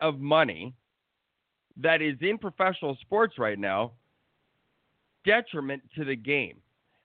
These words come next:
And it's not just basketball. We saw it with, you know, in football a lot of times. Albert Haynesworth obviously comes to mind. Jamarcus Russell obviously comes to mind. There's so many more examples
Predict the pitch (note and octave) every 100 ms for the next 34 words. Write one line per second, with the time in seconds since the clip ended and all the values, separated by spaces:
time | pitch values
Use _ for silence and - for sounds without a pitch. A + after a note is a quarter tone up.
0 | _ C#4+ A#3+ F3+ F#3 E3+ C3 - D3 -
1 | E3+ G#3+ F#3+ A2 - E2 F#2+ B2+ E3+ D#3+
2 | D#3+ C#3+ C#3 C#3+ B2 C#3+ D3+ D3+ C#3+ C3+
3 | C3 B2+ A#3+ - C#3 D3+ E3+ A#3 F#3 G#2
4 | A2+ F#2 F#2 - D3+ E3 D3 E3 G#3+ G#3
5 | C3 B2 A#2 - D3+ G3 C#3 A2 A2+ B2+
6 | C#3 C3 - D#3 F3 G#2+ G2 B2+ D3 D#3
7 | E3 D#3 G#3 A3 - A2+ - _ _ F3
8 | G#3 B2+ A#2+ A#2 C#3 C3+ B2+ - D3+ F3+
9 | E3 G2 - C#3 _ E3+ E3 - G3 F#3
10 | F3 E3+ D#3+ D#3+ D3+ C3+ D3 F3 F#3 C3
11 | B2